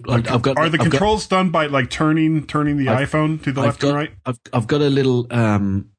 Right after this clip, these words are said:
Speaker 2: uh, confession to make. I don't play it on the iPhone. I play it on the iPad. Um, yes, basically you hold the iPad or your iPhone, and you can, you, you know, you, you angle the device,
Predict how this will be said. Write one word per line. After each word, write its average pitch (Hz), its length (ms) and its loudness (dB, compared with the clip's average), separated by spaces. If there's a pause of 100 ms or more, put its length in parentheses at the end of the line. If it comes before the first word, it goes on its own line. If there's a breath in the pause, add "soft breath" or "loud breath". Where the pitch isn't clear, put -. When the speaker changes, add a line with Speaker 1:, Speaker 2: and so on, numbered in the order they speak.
(120)
Speaker 2:
uh, 92 240 -6
confession 113 440 0
to 90 120 -8
make. 82 180 -4
I 101 100 -4
don't 120 320 0
play 110 180 -2
it 92 40 -2
on 92 120 -4
the 95 80 0
iPhone. 85 360 -2
I 80 40 -2
play 95 160 -4
it - 40 -2
on 90 80 -4
the 90 60 0
iPad. 82 600 -2 (500 loud breath)
Um, 98 400 2
yes, 113 340 0
basically 131 540 0
you 113 220 2
hold 131 340 -2
the 117 100 2
iPad 107 560 -2
or 104 160 2
your 92 300 0
iPhone, 85 520 0
and 90 400 0
you 95 160 0
can, 87 520 0
you, 90 260 -4
you 98 140 -6
know, 80 100 0
you, 87 340 0
you 95 160 0
angle 85 460 0
the 82 200 0
device, 82 640 0